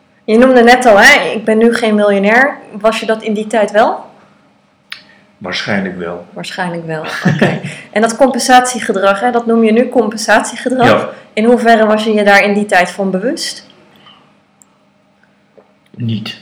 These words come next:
Speaker 1: Niet, helemaal
Speaker 2: Niet.
Speaker 1: niet.
Speaker 2: Niet.
Speaker 1: Was je gelukkig?
Speaker 2: Ja. Ja. Ja. En op een gegeven moment, eh, trad er sleur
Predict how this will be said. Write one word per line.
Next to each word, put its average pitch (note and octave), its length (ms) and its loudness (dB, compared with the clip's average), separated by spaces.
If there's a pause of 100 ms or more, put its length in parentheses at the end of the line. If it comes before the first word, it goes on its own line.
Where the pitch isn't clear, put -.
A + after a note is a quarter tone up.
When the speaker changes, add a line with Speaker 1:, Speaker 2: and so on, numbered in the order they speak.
(160)
Speaker 1:
Niet, F#3+ 420 -6
helemaal G3+ 280 -2
Speaker 2:
Niet. E3 440 -10
Speaker 1:
niet. A2 120 -10
Speaker 2:
Niet. A2 300 -6 (560)
Speaker 1:
Was A#3+ 180 -4
je A#3+ 60 -8
gelukkig? A#3+ 640 -4 (760)
Speaker 2:
Ja. - 520 0 (500)
Ja. A#2+ 300 -4 (1200)
Ja. - 180 -4 (1200)
En C3 300 2
op G#2 120 -4
een - 60 -8
gegeven - 320 0
moment, A2 240 -2 (200)
eh, A#2 140 -10 (760)
trad - 420 -4
er F#2 220 -10
sleur C#3+ 760 0